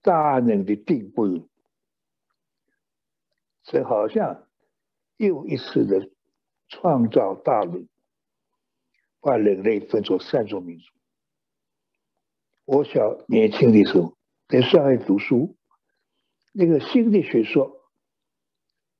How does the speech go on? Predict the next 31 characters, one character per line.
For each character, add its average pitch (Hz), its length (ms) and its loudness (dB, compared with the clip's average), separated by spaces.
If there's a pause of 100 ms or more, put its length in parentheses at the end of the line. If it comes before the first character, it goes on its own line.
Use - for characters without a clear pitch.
(180)
人 147 240 0
民 156 340 0
族 165 140 2
分 156 160 0
成 139 260 -2 (140)
五 117 200 0
大 208 200 2
民 107 200 -4
族， - 120 -20 (1000)
都 151 240 0
有 - 380 -4 (140)
红 180 420 -2
种 95 260 -4
red， 101 540 -2 (1120)
做 165 220 0
了 156 100 0
一 147 40 2
个 143 120 2
brown， 135 640 -4 (1800)
这 127 180 -4
东 131 280 2
南 135 160 2
亚 104 200 0
的 - 380 -12
民 110 220 2
族 110 200 -4 (1000)
brown， 131 480 -4 (320)
棕 160 260 0
颜 131 140 2
色 - 200 -2
的。 175 140 -20